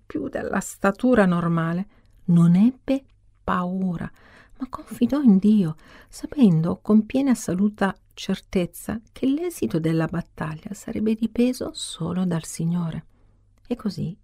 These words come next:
il gigante venne sconfitto. Lascia che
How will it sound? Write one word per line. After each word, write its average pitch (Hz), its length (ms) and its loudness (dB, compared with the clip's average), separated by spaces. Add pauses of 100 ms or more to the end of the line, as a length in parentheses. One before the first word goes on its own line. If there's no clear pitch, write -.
(120)
il 160 160 -2
gigante 135 640 -4 (180)
venne 135 560 -4
sconfitto. - 880 -8 (800)
Lascia 160 500 0
che 139 280 -8